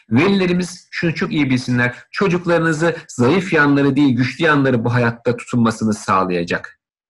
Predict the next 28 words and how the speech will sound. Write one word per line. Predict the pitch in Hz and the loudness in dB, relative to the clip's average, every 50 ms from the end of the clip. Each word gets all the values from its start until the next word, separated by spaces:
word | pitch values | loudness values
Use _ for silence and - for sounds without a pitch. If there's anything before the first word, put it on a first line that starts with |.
| _ _ _ _ | _ _ _ _
Çok | - - 156 151 147 104 | -4 -4 -4 -2 -4 -6
net. | 87 85 - - _ _ _ _ - - - - - _ | -8 -8 -10 -16 _ _ _ _ -20 -20 -20 -20 -20 _
Çocuklarınızda | - - 180 202 196 190 208 208 202 202 214 - | -4 -2 0 0 2 2 0 0 2 0 0 0
olmasını | 175 175 175 180 185 180 - 202 196 | 0 2 2 2 0 0 0 -2 -2
istediğiniz | - 165 - - 180 170 175 180 - | -2 -2 -4 -2 -2 0 0 -2 -2
şeyler | - - 170 170 165 170 170 165 165 156 | -2 -2 0 0 2 2 2 2 0 0
değil, | 165 180 175 151 - | 0 -2 -2 -2 -2
onda | 156 147 156 165 160 170 165 143 143 | -2 -2 -2 -2 0 0 -2 0 0
doğal | 147 160 185 214 208 | 2 2 4 2 2
olarak | 185 185 180 175 170 170 | 2 0 0 0 -2 -4
sahip | - - 156 165 185 170 160 | -4 -2 0 0 0 0 0
oldukları | 165 160 151 143 - - 160 156 | -2 -2 -4 -4 -4 -4 -2 0
yetenekler | 147 143 139 - 151 147 147 151 - 143 156 156 143 123 120 - _ _ _ _ _ _ _ _ _ _ _ 135 | 0 0 0 0 -2 -2 -2 -2 -2 0 0 0 0 -2 -4 -8 _ _ _ _ _ _ _ _ _ _ _ 0
ve, | 147 160 156 160 - _ _ _ - 117 | 2 2 2 0 -4 _ _ _ -4 -2
e, | 123 127 127 127 127 127 127 127 123 123 120 120 120 | 0 2 2 2 2 2 2 2 0 0 -2 0 0
doğuştan | 135 147 151 147 147 175 170 170 151 | 2 2 2 0 0 0 0 0 0
getirdiği | 151 147 151 - 156 147 143 143 151 147 | 0 -2 -2 -2 -2 -2 0 0 0 2
mizaçla | 135 131 127 131 156 156 151 - 160 147 131 | 2 2 2 2 0 0 0 0 0 0 2
beraber | 143 139 139 139 139 135 127 139 139 131 | 2 2 2 2 0 0 0 0 0 -2
sizin | 127 - - - 147 147 143 | -2 -4 -4 -2 0 0 2
üzerine | 135 139 131 139 139 143 135 | 2 0 0 0 0 0 -2
eklediğiniz | 120 123 - - 135 131 131 131 131 135 139 131 - - _ | -2 -4 -4 -2 -2 -2 0 0 -2 -2 -2 -4 -6 -12 _
potansiyeli | - 123 120 - - - 131 131 123 - 135 135 143 156 | -6 -6 -6 -4 -2 -2 0 0 0 0 0 0 2 2
var, | 147 131 | 2 2
onun | 123 120 113 107 | 2 0 0 -2
bir | 110 - | -2 -4
potansiyeli | - 117 117 127 127 127 127 143 151 160 | -4 -4 -2 0 -2 -2 -2 -2 -4 -4
var. | 165 | -4